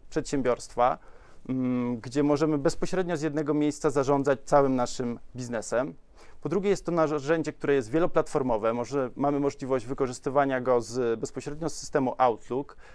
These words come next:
bezpośrednio w terenie, z telefonów komórkowych, ze smartfonów oraz stacjonarnie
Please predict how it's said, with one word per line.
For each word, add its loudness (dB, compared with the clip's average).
bezpośrednio -4
w -12
terenie, 4
z -12
telefonów -2
komórkowych, 0
ze -6
smartfonów -2
oraz 4
stacjonarnie 4